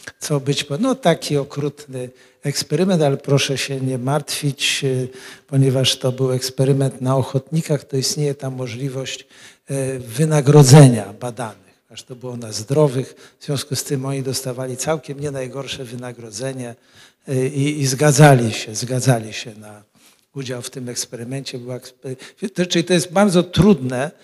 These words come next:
Y, s-, oczywiście można porównywać ludzi z różnych regionów, prawda? Dieta śródziemnomorska i tak.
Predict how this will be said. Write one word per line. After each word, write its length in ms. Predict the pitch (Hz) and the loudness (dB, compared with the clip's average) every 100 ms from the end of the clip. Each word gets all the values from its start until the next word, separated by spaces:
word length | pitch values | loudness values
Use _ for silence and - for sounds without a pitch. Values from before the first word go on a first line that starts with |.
| - - - | -20 -16 -4
Y, 140 | 160 175 | -4 -2
s-, 200 | - 208 | -6 -6
oczywiście 580 | 175 170 - 190 - 170 | -4 -4 0 2 2 0
można 280 | 170 151 | 0 -2
porównywać 760 | 160 156 151 147 156 156 147 - | -2 -2 -2 -4 -2 -2 -2 -4
ludzi 300 | 160 143 151 | -4 -4 -4
z 60 | |
różnych 380 | 143 147 147 147 | -4 -4 -6 -4
regionów, 520 | 147 131 143 113 107 | -4 0 0 -2 -6
prawda? 400 | - 113 117 127 | -18 -16 -6 -4
Dieta 360 | 123 135 131 131 | 0 0 0 0
śródziemnomorska 1000 | - 131 117 127 131 127 131 120 - 123 | -2 -6 -6 -4 -4 -2 -2 -2 -4 -6
i 60 | 117 | -8
tak. 180 | 113 | -10